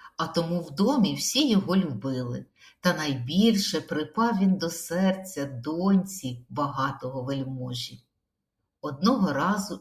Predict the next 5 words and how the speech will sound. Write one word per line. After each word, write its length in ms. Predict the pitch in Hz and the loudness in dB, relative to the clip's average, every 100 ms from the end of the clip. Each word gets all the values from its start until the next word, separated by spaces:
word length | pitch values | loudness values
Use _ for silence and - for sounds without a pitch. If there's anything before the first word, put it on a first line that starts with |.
| - | -4
Ісумбосі 1000 | 196 - 147 131 123 147 214 - 165 - - - - | -4 -2 -6 -6 -4 -2 -2 -4 -10 -12 -20 -20 -10
супроводжував 1120 | - 196 190 180 143 165 247 247 220 214 202 | 2 2 4 2 2 2 2 2 -2 0 2
її 360 | 185 180 175 190 | 2 2 2 4
до 160 | 202 | 4
храму. 720 | - - 139 127 131 123 139 | 0 -2 0 0 0 -4 -6